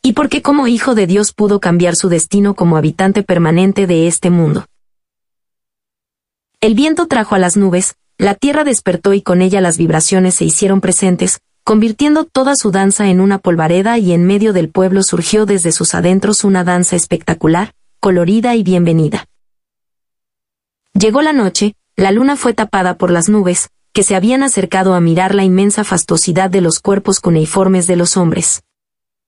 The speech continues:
Fue cuando la luna se encolerizó por no poder ver aquella danza que había nacido del lenguaje corporal de los indios.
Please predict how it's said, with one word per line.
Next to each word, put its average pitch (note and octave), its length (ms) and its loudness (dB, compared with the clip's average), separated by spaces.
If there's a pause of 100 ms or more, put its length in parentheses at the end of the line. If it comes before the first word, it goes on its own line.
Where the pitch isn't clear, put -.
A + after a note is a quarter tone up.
(1200)
Fue E4+ 160 -2
cuando E4+ 200 2
la G#3+ 120 0
luna G#3 240 2
se G#3 120 -2
encolerizó E3+ 580 0
por - 180 0
no F#3 140 2
poder F3 320 0
ver F3 120 0
aquella F3 400 -2
danza F3 360 -2
que - 100 -4
había E3 240 0
nacido F3 460 0
del E3 140 2
lenguaje E3 440 -2
corporal E3 500 0
de E3+ 100 0
los E3 200 -2
indios. D#3+ 480 -2